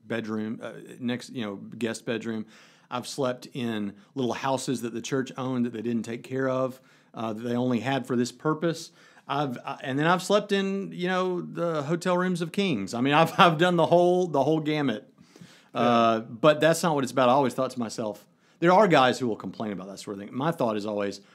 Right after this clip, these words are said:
Speaker 1: "Well, I'm not shipwrecked on an island. I should be <laughs> happy." You know?
Speaker 2: Right.
Speaker 1: Uh,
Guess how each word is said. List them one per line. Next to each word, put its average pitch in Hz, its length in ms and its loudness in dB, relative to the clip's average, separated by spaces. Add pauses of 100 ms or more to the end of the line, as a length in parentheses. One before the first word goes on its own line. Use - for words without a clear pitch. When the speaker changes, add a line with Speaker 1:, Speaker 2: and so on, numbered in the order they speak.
(220)
Speaker 1:
"Well, 127 200 -4
I'm 117 80 0
not 127 160 -2
shipwrecked 117 440 -8
on 101 120 -8
an 101 140 -10
island. 92 440 -12 (180)
I 104 100 -8
should 190 240 6
be 196 100 6
<laughs> - 200 2
happy." 143 400 -2
You 202 120 4
know? 175 80 0
Speaker 2:
Right. 202 520 4 (380)
Speaker 1:
Uh, 139 340 6